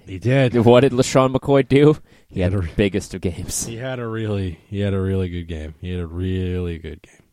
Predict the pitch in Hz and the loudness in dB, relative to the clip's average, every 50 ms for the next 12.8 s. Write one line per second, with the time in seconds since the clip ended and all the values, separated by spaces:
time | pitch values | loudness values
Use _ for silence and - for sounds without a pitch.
0 | _ _ _ - _ - - - - - - - 120 127 139 - 135 - - 110 | _ _ _ -20 _ -20 -20 -20 -20 -10 0 4 4 4 4 4 -2 -4 -2 -2
1 | 101 98 - 104 92 95 90 92 92 87 90 92 85 90 80 - _ _ _ _ | -2 0 -2 -2 -2 -2 -2 -2 -4 -4 -6 -6 -8 -8 -10 -10 _ _ _ _
2 | _ _ _ _ _ _ _ _ - 104 104 101 101 98 92 - - - 87 80 | _ _ _ _ _ _ _ _ 4 6 6 8 6 4 2 -2 -4 -6 -6 -6
3 | - - 95 87 80 82 85 - - - 90 82 82 - - 87 82 80 - 80 | -6 -6 -6 -6 -6 -6 -8 -12 -4 -2 0 0 0 0 -4 -6 -6 -4 -6 -6
4 | 82 80 82 - - - 87 85 82 - 80 80 85 85 - - 87 82 87 90 | -6 -6 -8 -10 -10 -10 -10 -10 -10 -8 -6 -6 -6 -6 -6 -8 -8 -8 -6 -6
5 | 98 87 95 95 95 - - 95 - 92 87 87 82 92 87 85 85 - - 90 | -6 -2 0 -2 -2 -2 -4 -4 -4 -4 -4 -4 -4 -4 -2 -2 -4 -4 -6 -6
6 | 85 82 85 85 82 - - 85 - - - 92 85 85 87 - - 85 82 82 | -6 -6 -8 -10 -8 -6 -4 -4 -4 -4 -4 -4 -4 -4 -6 -12 -14 -16 -16 -12
7 | - 90 85 82 85 - _ _ _ _ _ - - - 139 139 - 127 143 117 | -12 -12 -12 -12 -14 -18 _ _ _ _ _ -14 -10 -10 -10 -8 -8 -10 -8 -8
8 | 98 - 95 90 87 85 85 82 85 85 85 85 87 92 98 98 - - 80 80 | -4 0 2 2 2 0 -2 -4 -6 -6 -6 -8 -10 -12 -14 -14 -14 -14 -14 -16
9 | 82 82 - 82 - - - - - - _ _ _ - - - - - 82 85 | -16 -16 -16 -16 -16 -16 -20 -20 -20 -20 _ _ _ -14 -14 -14 -12 -12 -14 -16
10 | - - - - - - - 92 87 92 - 87 85 90 - - 82 - - - | -16 -18 -20 -20 -16 -8 -6 -4 -4 -4 -6 -8 -10 -10 -10 -12 -12 -14 -14 -12
11 | - 90 85 85 - - - 76 80 90 - - 80 - 87 82 80 80 - - | -10 -10 -8 -10 -10 -10 -10 -8 -8 -10 -10 -12 -10 -6 -4 -4 -4 -6 -8 -14
12 | - - _ _ _ _ _ _ _ _ _ - - - - - | -20 -20 _ _ _ _ _ _ _ _ _ -20 -20 -12 -10 -10